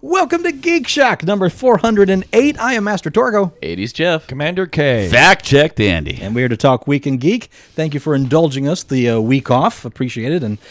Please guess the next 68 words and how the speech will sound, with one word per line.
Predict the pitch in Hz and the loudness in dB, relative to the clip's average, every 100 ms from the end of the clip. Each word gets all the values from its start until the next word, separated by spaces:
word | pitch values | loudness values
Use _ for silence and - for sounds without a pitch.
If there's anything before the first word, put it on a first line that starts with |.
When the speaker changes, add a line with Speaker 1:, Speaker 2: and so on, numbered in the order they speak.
| - _ _ | -20 _ _
Speaker 1:
of | |
course, | - 120 | -2 2
Speaker 4:
Hey, | 139 | 4
Speaker 1:
what | 120 | 4
a | 113 | 2
Speaker 4:
hey, | 147 | 0
Speaker 1:
crazy | 135 123 107 | 0 0 2
Speaker 4:
we | 170 269 | 6 8
Speaker 1:
week. | 302 | 8
Speaker 4:
were | 196 | 8
here. | 147 135 175 | 6 6 6
Where | 226 | 6
the | 214 | 6
hell | 226 | 8
were | 220 | 6
you | 233 214 | 4 2
guys? | 156 113 87 82 - - | 4 6 4 -2 -10 -8
Speaker 1:
Well, | 131 120 120 _ _ _ _ 143 | -4 -2 -4 _ _ _ _ -4
Jeff | 254 285 | 0 0
was | 160 | 0
gone. | 123 101 - _ _ _ _ _ - | -2 -4 -6 _ _ _ _ _ -10
Speaker 2:
Yeah. | 95 87 - | -8 -8 -8
Speaker 1:
I | 120 156 | -2 0
was | 170 156 143 - 135 | 2 2 0 -2 -6
recuperating. | 127 - 170 120 104 - - _ - | -4 2 2 2 -2 -2 -16 _ -6
Speaker 4:
Yeah? | 95 131 - | -2 -2 -6
Speaker 1:
Yeah. | 107 104 95 - - _ - | -8 -8 -8 -14 -20 _ -12
Watu | 107 127 123 | -4 -2 -2
was | 120 95 | -4 2
gone. | 135 117 82 _ - | 2 2 -4 _ -8
Speaker 4:
Kay | - 165 202 | 0 2 4
and | 147 | 2
I | 131 | 2
got | 127 | 2
together | - 117 107 | 0 0 0
and | 98 | 0
recorded | 98 104 98 90 | -2 -2 -2 -2
a | |
whole | 90 110 | 0 2
Speaker 3:
We, | 107 | 2
Speaker 4:
episode, | - 95 90 87 | 0 0 0 0
Speaker 3:
we | |
did | 156 143 | -2 -6
a | |
Speaker 4:
and | 120 | -8
it | |
Speaker 3:
D | 127 120 | -6 -4
I | |
Y | 117 | -2
that | 135 | -2
Speaker 4:
disappeared. | 135 131 151 180 92 | -2 0 2 2 0
Speaker 3:
was | 80 | -4
Speaker 4:
What | 104 | -6
the | 123 | 2
hell? | 151 131 | 2 4
Speaker 2:
Uh, | 131 143 139 139 131 | 2 2 4 4 4
Speaker 3:
incredibly | 123 113 240 | 2 -2 -2
Speaker 1:
Yeah, | 269 165 120 | 2 4 4
let's | 185 175 | 2 2
Speaker 3:
profound. | |
Speaker 1:
talk | 254 202 | 2 2
about | 151 143 135 | 4 2 4
that | 131 | 2
a | 120 | 2
little | 113 | -2
bit, | 107 95 | -4 -4
will | 139 | -2
we? | 233 | -2